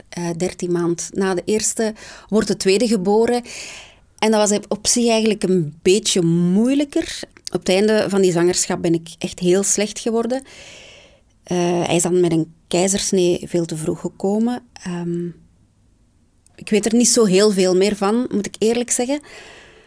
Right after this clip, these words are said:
Eh, ik heb een tijd op intensieve gelegen. Ehm, Floris was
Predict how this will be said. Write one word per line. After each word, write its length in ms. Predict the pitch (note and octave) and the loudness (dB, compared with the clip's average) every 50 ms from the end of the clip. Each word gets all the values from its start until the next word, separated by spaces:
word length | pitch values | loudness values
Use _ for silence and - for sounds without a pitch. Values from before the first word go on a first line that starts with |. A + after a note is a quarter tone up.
| _ _ _ _ _ _ | _ _ _ _ _ _
Eh, 240 | - F3 F3 E3+ D#3+ | -6 -4 -2 -2 -2
ik 120 | - - | -4 -4
heb 120 | - F3+ E3+ - _ _ _ _ | -6 -6 -8 -8 _ _ _ _
een 180 | - F3+ F3+ F3 | -4 -2 -2 0
tijd 180 | - F3 E3+ G3 | 0 -2 -2 -2
op 120 | F3 - | 0 0
intensieve 560 | F3 F3 E3+ D#3+ D#3 - - F3 G3 F#3+ A3 | 0 2 2 0 0 2 2 2 2 0 0
gelegen. 560 | G3+ G#3+ G#3 G3+ G#3+ A3 A3 A3 A#3+ A#3+ - - | 0 0 0 2 0 0 0 -2 -4 -6 -6 -10
Ehm, 500 | - - F#3+ G3 G3 F#3+ F3+ F3+ F3 F3 E3+ E3 _ _ _ _ _ _ _ _ _ _ _ _ _ _ _ _ _ _ _ | -14 -12 -10 -10 -8 -8 -8 -8 -8 -8 -10 -12 _ _ _ _ _ _ _ _ _ _ _ _ _ _ _ _ _ _ _
Floris 400 | - - - G#3+ G#3+ A3 A3 - | -8 -2 2 2 2 2 2 0
was 280 | E3+ D#3 - - - | -2 -2 -2 -4 -6